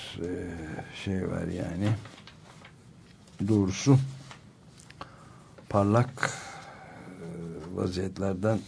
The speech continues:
bahsetmemiz, e, mümkün değil kolay kolay. Bu, bu haberlerin ardı arkası kesilmiyor. Enerji ve Tabii Kaynaklar Bakanı Berat Albayrak'ın e-postalarının hack edilmesinin ardından gözaltına alınan altı kişi dün serbest bırakılmış.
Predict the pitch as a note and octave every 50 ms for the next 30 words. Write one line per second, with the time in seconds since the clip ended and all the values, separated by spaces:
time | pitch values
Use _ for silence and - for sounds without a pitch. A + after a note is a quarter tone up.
0 | - F2+ F2+ F#2 E2+ - - - F2+ F2 - F2+ F#2 F#2+ G2+ G#2 G#2 G2+ - F2+
1 | E2 F#2 F#2+ F#2+ F#2 F#2+ F#2 F#2 - - A2+ G#2+ G2+ G2+ G2+ G2 F#2 - - -
2 | E2+ E2 E2 E2+ E2+ - G2+ G2 G#2 A#2 B2 B2 - - - - - - - -
3 | - - - - - - - - - - - - - - - - - - - -
4 | - - - - - - - - B2 A#2 A#2 A2+ A2 A2 A2 A2 A2 G2+ - -
5 | G2+ - A#2 B2 B2+ B2 A#2+ A#2 G#2+ G2+ - - - - - A2 G#2 A2 A2 G#2+
6 | G#2 G#2+ A2+ A2+ A#2+ C3 C3 A2+ G#2+ G#2 A2 A2 G#2 G#2+ A2+ G#2+ G2 G2 - A2
7 | A2 - D3+ C#3 C3 B2 B2+ A#2+ A2+ G2+ G#2+ A#2+ B2+ C3 C3+ C#3 C3+ E3 D#3 D3+
8 | C#3 C3+ C3+ B2 C#3 D3+ C#3 C3+ B2 B2+ C3 C3 C3+ D3+ D3+ D3 C#3 C3+ C3 C3+
9 | C#3 C3+ B2+ A#2+ B2 B2+ B2 A#2+ A#2+ C3 C#3 C3+ C#3 C3+ B2+ A#2+ B2 B2 B2 -
10 | - C3+ C#3+ C#3+ C#3+ B2 A#2+ A#2 - - B2 A#2+ A#2+ A#2 A#2+ B2 B2+ A#2+ A2+ G2
11 | - A#2+ B2 B2+ B2 - G#2+ G#2+ G#2 A2 G#2+ G#2 G2+ G2+ - A2 A2 A2 G#2+ G2+
12 | G2+ F#2+ G#2 G#2+ G#2 G#2 G#2 G2+ G#2 G#2 A2 A#2 A2 G#2+ F#2+ F#2 F2+ - - G2+
13 | G2+ F#2+ F#2+ F#2+ G2 G2+ G2 F2+ - G2+ G#2+ G#2 G2+ - B2+ - - - C3 B2
14 | C3+ C3 C3+ - A#2 A2 A2 G#2+ B2+ B2+ C3 - - F#2 E2+ E2 - - D#2+ E2+
15 | G#2 C3 - - - -